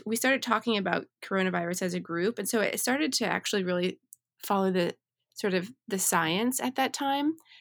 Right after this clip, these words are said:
And we put a plan together at Roxbox in terms of when we would be encouraging people to work from home, when would we move to,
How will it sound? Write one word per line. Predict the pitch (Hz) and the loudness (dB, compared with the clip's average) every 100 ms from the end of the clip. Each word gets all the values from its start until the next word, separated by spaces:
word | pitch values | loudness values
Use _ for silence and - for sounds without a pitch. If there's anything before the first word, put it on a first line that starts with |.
| - | -4
And | 214 | 0
we | 226 | 2
put | 269 | 2
a | 254 | 0
plan | - 202 196 | 0 0 0
together | 202 180 180 | 2 0 0
at | 165 | 0
Roxbox | 170 160 - - 156 156 | 0 0 0 0 -2 -2
in | 190 | -6
terms | - 180 165 | -2 -4 -2
of | 170 165 170 - _ _ | -2 -2 -4 -12 _ _
when | 196 190 | 0 2
we | 196 | 2
would | 202 180 | 2 0
be | 185 185 180 185 - _ | 0 0 0 -2 -6 _
encouraging | 202 196 190 185 | -6 0 0 0
people | 185 185 185 | -2 -2 -2
to | |
work | 170 165 | -4 -4
from | 202 | -2
home, | 247 240 | 2 2
when | 233 202 | 2 0
would | 180 | 0
we | 185 | -2
move | 180 175 165 | 0 -2 -2
to, | - 180 170 170 | -4 -2 -2 -4